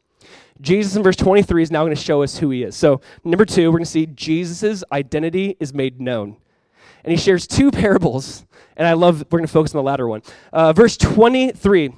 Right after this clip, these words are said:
So Jesus called them to himself. He's like, "All right, you think I'm the ruler of the demons?" He says, "How can Satan cast out Satan? If a kingdom is divided against itself, that kingdom cannot stand.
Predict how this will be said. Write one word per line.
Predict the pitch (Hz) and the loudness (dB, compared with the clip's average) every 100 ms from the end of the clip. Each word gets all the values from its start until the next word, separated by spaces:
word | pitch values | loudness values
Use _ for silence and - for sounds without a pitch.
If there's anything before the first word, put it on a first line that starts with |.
| - | -2
So | 254 | -2
Jesus | 202 269 277 285 | 2 0 0 -4
called | - - 294 294 | 2 6 8 8
them | 240 | 4
to | - | 4
himself. | 226 196 165 117 - _ - | -2 0 0 0 -4 _ -6
He's | 180 | 2
like, | |
"All | 208 | 4
right, | 214 143 | 4 2
you | 190 | -4
think | 214 | 0
I'm | 220 202 - | 0 0 -2
the | 185 | 4
ruler | 214 | 6
of | 208 | 6
the | |
demons?" | 190 214 262 - _ _ _ _ _ - | 4 2 2 -6 _ _ _ _ _ -8
He | 214 | -2
says, | 247 180 - - - | -2 -2 -8 -20 -6
"How | 226 277 | 4 4
can | 277 262 | 4 -4
Satan | - 240 254 247 | 2 0 2 -2
cast | 247 233 | 0 2
out | 220 208 | 2 0
Satan? | - 180 143 113 _ _ _ _ _ _ - - | 0 -2 -4 -14 _ _ _ _ _ _ -20 -8
If | 202 | 0
a | |
kingdom | - - 302 294 | 2 4 4 2
is | 214 | 2
divided | 196 208 254 | 4 4 4
against | 240 240 233 | 2 2 0
itself, | 220 - 208 214 | -6 2 2 4
that | 202 | -2
kingdom | - 233 233 | -2 -2 -2
cannot | - 208 202 | 0 0 -2
stand. | - 175 151 127 | -2 -2 -2 -4